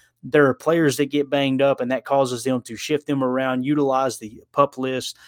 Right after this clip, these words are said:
and bring other players on the roster. And kind of, uh, you know, Bill Belichick is the mastermind at that. Uh, having some, you know, someone have, uh, you know, quote unquote, a hamstring injury so they could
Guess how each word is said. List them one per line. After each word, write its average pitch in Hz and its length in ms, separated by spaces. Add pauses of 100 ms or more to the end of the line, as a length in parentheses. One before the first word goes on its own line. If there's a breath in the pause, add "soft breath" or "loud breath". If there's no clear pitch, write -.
(220 soft breath)
and 120 120
bring 127 220
other 127 220
players 127 400
on 123 200
the 113 80
roster. 120 540 (340 loud breath)
And 120 180
kind 127 220
of, 113 180
uh, 117 240
you 131 100
know, 123 140
Bill 143 220
Belichick 135 520
is 117 180
the 117 120
mastermind 120 720
at - 80
that. 123 400 (240 loud breath)
Uh, 117 220
having 135 280
some, 127 420
you 131 120
know, 117 80
someone 127 400
have, 120 320
uh, 113 320
you 120 100
know, 113 140
quote 143 220
unquote, 127 440 (360 loud breath)
a 117 120
hamstring 135 640
injury 135 520 (260 loud breath)
so 127 200
they 131 160
could 120 240